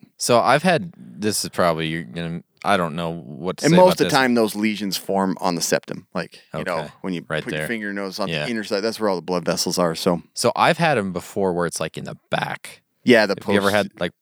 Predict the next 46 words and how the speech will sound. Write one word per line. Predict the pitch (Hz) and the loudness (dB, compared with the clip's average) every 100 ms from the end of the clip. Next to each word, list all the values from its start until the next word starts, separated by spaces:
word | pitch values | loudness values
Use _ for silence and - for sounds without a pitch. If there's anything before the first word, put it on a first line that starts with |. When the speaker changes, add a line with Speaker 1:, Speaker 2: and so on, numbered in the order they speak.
| - | -4
Speaker 1:
post, | 101 95 - - | -2 -2 -4 -4
uh, | 82 78 76 | -4 -2 -2
Speaker 2:
yeah, | 117 107 | 2 2
Speaker 1:
posterior | 95 - 90 92 95 | 2 -2 -2 0 2
Speaker 2:
the | |
posterior | 98 139 98 113 110 | 6 6 6 4 4
Speaker 1:
nosebleed? | 107 104 | 2 2
Speaker 2:
bleeds. | 104 107 107 - - _ | 2 0 -4 -8 -10 _
Those | 117 | 8
Speaker 1:
Those | 110 151 | 8 6
Speaker 2:
are | 101 147 | 6 6
really | 101 | 6
Speaker 1:
suck. | |
Speaker 2:
hard. | 104 95 87 | 4 2 4
Yeah. | 95 85 - _ _ _ _ _ - | 6 6 2 _ _ _ _ _ 4
So | 139 117 - - - | 6 6 2 -12 -2
Speaker 1:
What | 110 | 0
do | 123 | 2
you | |
do | 113 117 | 2 4
there? | 120 160 - _ _ 104 - 67 | 4 4 -2 _ _ -18 -18 -8
Speaker 2:
Yeah. | 117 | 0
Speaker 1:
Cry? | 110 107 143 - | 6 6 4 2
Go | 107 | 0
to | 110 | 2
the | 101 | -2
doctor? | 92 101 113 135 | 2 2 4 2
Speaker 2:
<laughs> | - - - | 0 -4 2
Yeah. | 156 - - - - 139 - - - - | 2 2 -2 -6 -12 -14 -14 -18 -14 -2
Basically, | 120 151 139 131 135 120 | 4 4 4 0 4 4
you | 113 | 4
want | 107 104 | 4 4
to | |
Speaker 1:
Mm. | 98 | 0
Speaker 2:
just | 98 - | -2 2
do | 107 - | 2 4
it, | 113 - | 2 2
it's | 120 - | -2 -2
Speaker 1:
Same | - 101 | 0 4
Speaker 2:
still | 107 | 6
Speaker 1:
stuff. | 104 | 6
Speaker 2:
about | 95 98 98 | 6 6 4
the | |
same | 95 95 87 87 | 0 2 2 0
thing. | - | -2
Speaker 1:
Yeah. | 82 80 | -2 -2